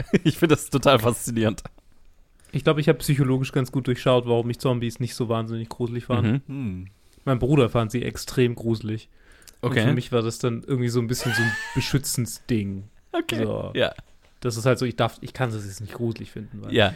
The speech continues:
Speaker 2: genauso, ich, ich fand Spinnen lange Zeit gruselig. Also ich hatte schon ein bisschen Angst vor Spinnen, so.
Speaker 1: Mhm.
Speaker 2: Bis ich dann das allererste Mal in der Situation war, dass jemand zu mir gesagt hat, „Hey, mach mal die Spinne da weg. Ich hab echt Schiss vor der Spinne.“
Speaker 1: Mhm.
Speaker 2: Das ist natürlich in einem anderen Tonfall. Und, ähm,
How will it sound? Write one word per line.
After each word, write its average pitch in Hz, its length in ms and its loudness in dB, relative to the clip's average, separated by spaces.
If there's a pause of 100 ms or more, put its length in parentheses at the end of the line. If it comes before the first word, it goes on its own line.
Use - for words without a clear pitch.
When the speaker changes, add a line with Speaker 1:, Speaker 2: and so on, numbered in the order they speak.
Speaker 2:
genauso, 147 340 6 (260)
ich, - 260 0
ich 151 120 0
fand 156 240 4
Spinnen 123 560 2
lange 135 340 4
Zeit 110 460 2 (100)
gruselig. 113 480 0
Also 113 140 -4
ich 127 100 -2
hatte 123 140 2
schon 147 200 4
ein 113 60 -2
bisschen 123 280 -4
Angst 117 200 -4
vor 113 120 -2
Spinnen, 113 400 0
so. 107 280 -2 (140)
Speaker 1:
Mhm. 107 240 -2
Speaker 2:
Bis 135 100 2
ich 147 100 4
dann 143 120 6
das 123 140 2
allererste 143 500 6
Mal 131 160 6
in 123 60 2
der 120 80 4
Situation 127 640 2
war, 113 120 4
dass 107 120 -4
jemand 113 200 0
zu - 120 -10
mir 113 60 -2
gesagt 110 260 -2
hat, 107 80 -2
„Hey, 120 120 0
mach 110 140 -2
mal 107 120 -4
die 104 80 -8
Spinne 113 280 -4
da 104 180 -6
weg. 101 160 -10
Ich 107 120 -10
hab - 120 -8
echt - 140 -8
Schiss - 200 -8
vor 113 120 -10
der 107 80 -8
Spinne.“ 107 400 -6
Speaker 1:
Mhm. 107 200 -2
Speaker 2:
Das 113 80 0
ist 113 40 -4
natürlich 113 260 -2
in 107 80 -4
einem 107 100 -6
anderen 107 220 -6
Tonfall. 113 380 -4 (260)
Und, 127 460 6
ähm, 117 360 0